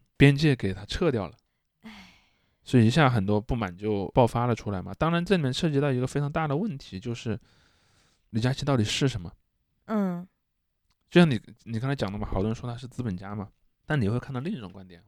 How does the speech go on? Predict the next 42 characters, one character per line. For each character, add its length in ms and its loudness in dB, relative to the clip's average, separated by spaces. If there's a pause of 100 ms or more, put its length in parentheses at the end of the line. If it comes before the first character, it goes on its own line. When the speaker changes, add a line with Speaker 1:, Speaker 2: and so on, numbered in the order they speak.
Speaker 1:
我 140 -6
也 100 0
在 160 -2
微 180 0
博 160 -6
上 140 -10
看 120 -12
到 100 -8
这 60 -8
种 120 -8
观 160 -12
点， 100 -14
我 60 -16
觉 80 -6
得 60 -4
很 120 -10
有 60 -6
意 160 -10
思。 140 -16 (920)
李 100 0
佳 120 0
琦 120 -2
哪 120 2
儿 60 2
是 100 -8
资 120 -2
本 140 2
家 220 -4
呀？ 100 -10 (340)
李 160 2
佳 160 4
琦 240 -2
是 160 -2
资 200 -2
本 120 6
家 160 -4
的 160 0
资 240 -4
产。 240 -2 (460)
Speaker 2:
嗯， 220 -2
嗯， 180 -6
嗯。 280 -6